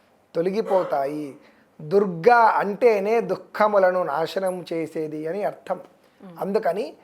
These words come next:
Speaker 1: ఆ అమ్మవారిని ఉపాసన చేసి మీకున్నటువంటి సమస్త దుఃఖములను,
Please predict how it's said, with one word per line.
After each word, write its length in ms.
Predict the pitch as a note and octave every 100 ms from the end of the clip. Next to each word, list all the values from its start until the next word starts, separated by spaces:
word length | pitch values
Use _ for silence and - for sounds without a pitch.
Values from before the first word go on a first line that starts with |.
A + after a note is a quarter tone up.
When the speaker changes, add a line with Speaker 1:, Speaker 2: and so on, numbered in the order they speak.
| _ _ _ -
Speaker 1:
ఆ 180 | D#3+
అమ్మవారిని 720 | D#3+ G3 B3 B3+ B3 A3+ G#3+ E3+
ఉపాసన 560 | D#3+ D#3 G3+ G3+ G3+ F3 -
చేసి 460 | E3 D#3 F#3 E3 C#3+ - _ -
మీకున్నటువంటి 1200 | A3 B3 G3 A3+ A#3+ C4+ A3+ F#3+ D#3+ F3+ E3+ C#3 _ _ _
సమస్త 580 | - G#3+ B3 - - G#3
దుఃఖములను, 920 | E3 - - A#3+ G#3+ F#3 D#3+ E3+